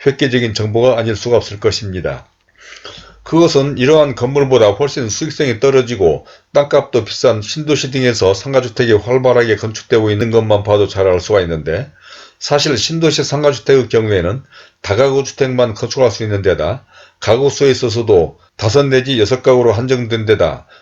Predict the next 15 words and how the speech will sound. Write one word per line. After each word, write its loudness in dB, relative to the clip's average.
또 4
신도시는 -2
한 -4
지역에서 0
수십 -2
내지 0
수백 -2
채의 0
다가구 -2
주택이 -2
동시에 -2
건축됨으로써 -2
임대 0
경쟁도 0
심하고, -2